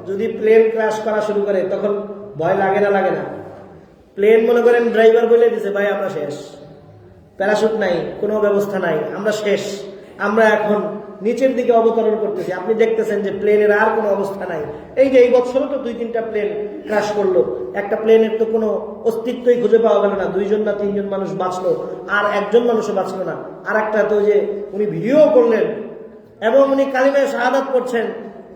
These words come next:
এবং কালিমা পড়ছেন যে আমার মৃত্যু অনিবার্য,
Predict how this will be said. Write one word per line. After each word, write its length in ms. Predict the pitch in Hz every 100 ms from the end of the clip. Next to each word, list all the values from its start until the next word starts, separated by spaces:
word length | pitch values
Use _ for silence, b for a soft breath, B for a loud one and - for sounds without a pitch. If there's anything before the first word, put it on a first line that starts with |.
| -
এবং 260 | 233 262 -
কালিমা 300 | 240 269 277
পড়ছেন 400 | 269 247 214 214 - - -
যে 60 |
আমার 340 | 247 269 285 269
মৃত্যু 340 | 269 269 269
অনিবার্য, 600 | 262 262 254 226 208 214